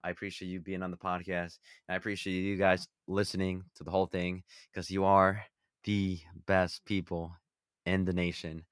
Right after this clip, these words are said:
Um, and for all of you listening, if you're listening from a different country, and if you enjoyed it, please go check out Kenny. Go follow him, man.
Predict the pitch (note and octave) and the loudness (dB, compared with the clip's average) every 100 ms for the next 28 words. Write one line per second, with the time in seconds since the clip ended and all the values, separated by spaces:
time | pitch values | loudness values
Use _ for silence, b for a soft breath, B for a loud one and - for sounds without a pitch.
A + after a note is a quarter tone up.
0 | _ - _ - D#2 D#2 D2+ D2+ - F2 | _ -20 _ -10 -8 -8 -10 -14 -14 -8
1 | E2+ G#2 B2+ C3+ A#2 D3 B2 B2 - A2+ | 6 8 8 6 4 0 0 -2 -4 2
2 | B2 B2+ B2 A#2+ - G#2 A#2+ A2 A2 G2+ | 4 4 2 -2 -2 -2 -2 -2 -6 -4
3 | G#2+ G#2 _ _ G2 G2 F2+ G#2+ G#2+ G#2 | -6 -8 _ _ -4 -4 -2 -2 2 2
4 | G2+ F#2+ _ - - _ - A2+ A2+ - | 2 -4 _ -20 -20 _ -2 0 0 -2
5 | G2 F2+ F#2 F2+ G2 F#2 F2+ A#2 A2 G2 | -4 0 0 0 -2 -2 0 0 0 0
6 | F2+ F2 F2 F2 | 0 -4 -4 -4